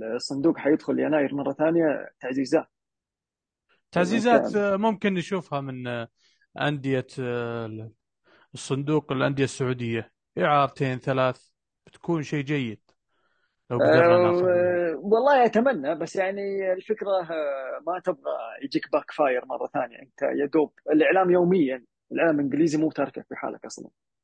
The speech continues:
Speaker 2: أكيد،
Speaker 1: آه،
Speaker 2: أكيد، أكيد.
Speaker 1: إيه، فما تبغى تضر. أنت الآن عندك مشروعين اثنين،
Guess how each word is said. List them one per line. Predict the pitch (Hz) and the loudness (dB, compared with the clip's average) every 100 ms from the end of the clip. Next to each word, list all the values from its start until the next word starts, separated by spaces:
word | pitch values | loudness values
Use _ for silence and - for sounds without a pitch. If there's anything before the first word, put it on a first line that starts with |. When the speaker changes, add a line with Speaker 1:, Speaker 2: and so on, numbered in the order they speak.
| _ _ _ - | _ _ _ -6
Speaker 2:
أكيد، | 131 - 220 147 | -6 0 2 4
Speaker 1:
آه، | 135 | 2
Speaker 2:
أكيد، | 143 160 123 | 2 0 -4
أكيد. | - 170 | -12 0
Speaker 1:
إيه، | 160 165 160 | 6 6 6
فما | 170 180 208 | 4 4 4
تبغى | 214 165 190 | 4 2 2
تضر. | 185 170 202 - | 2 0 0 0
أنت | 170 160 | -6 -4
الآن | 156 175 185 | -4 -4 -6
عندك | 165 151 | -8 -8
مشروعين | 160 - 156 160 123 | -8 -4 -2 -2 -4
اثنين، | 117 139 113 | -8 -8 -8